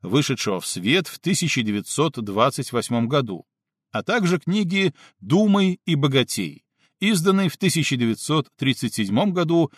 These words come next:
и признанной шедевром в области литературы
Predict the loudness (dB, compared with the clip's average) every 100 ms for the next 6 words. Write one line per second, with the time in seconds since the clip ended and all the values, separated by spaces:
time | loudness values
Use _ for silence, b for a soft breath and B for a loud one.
0 | b b -2 0 0 0 2 2 2 0
1 | -2 -2 2 4 4 4 2 2 0 0
2 | -2 -4 -6 -4 -6 -4 -2 2 2